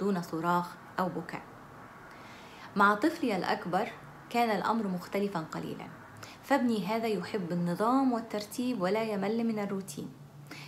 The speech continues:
لذلك كان من السهل القيام بروتين النوم معه،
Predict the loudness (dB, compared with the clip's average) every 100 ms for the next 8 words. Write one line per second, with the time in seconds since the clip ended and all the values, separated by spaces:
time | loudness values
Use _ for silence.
0 | 0 4 6 4 2 0 0 2 0 -2
1 | -4 -2 -2 -2 -2 -4 -6 -4 -2 0
2 | 0 0 0 2 2 4 2 0 -2 -4
3 | -2 -2